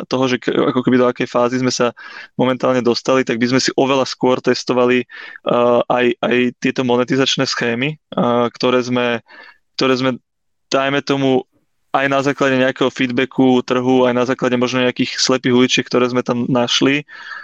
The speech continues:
eh, upozadili, že najprv sme vyvíjali ten produkt a k tej mo-, k tej monetizácii sme sa dostali neskôr. Eh, u nás je tam akože monetizácia z dvoch, z dvoch strán. Samozrejme, jedno je akože priama monetizácia t-, tej user base,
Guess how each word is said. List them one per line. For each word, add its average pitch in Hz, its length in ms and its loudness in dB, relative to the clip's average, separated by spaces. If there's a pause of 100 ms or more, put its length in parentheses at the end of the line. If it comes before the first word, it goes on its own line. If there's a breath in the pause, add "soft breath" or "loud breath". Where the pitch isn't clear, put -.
(120 loud breath)
eh, 120 520 2 (380)
upozadili, 131 720 0
že 139 80 0
najprv 127 320 -2
sme 127 80 2
vyvíjali 120 480 2
ten 120 160 -4
produkt 117 480 0
a 117 320 0 (400 loud breath)
k - 0 -
tej 135 160 0
mo-, 127 80 0
k - 80 -8
tej 131 160 0
monetizácii 123 560 0
sme 123 80 4
sa 120 160 -2
dostali 123 400 0
neskôr. 143 480 -2
Eh, - 800 -2
u 147 80 0
nás 165 160 2
je 160 80 0
tam 151 160 0
akože 143 240 -4
monetizácia 139 560 0
z 120 80 -4
dvoch, 113 320 -2
z - 160 -8
dvoch 127 160 0
strán. 147 400 -2
Samozrejme, 131 400 0
jedno 123 240 0
je 127 160 2
akože 127 240 -2
priama 123 240 0
monetizácia 123 640 0
t-, - 240 -2
tej 117 320 0
user 131 160 0
base, 156 400 -2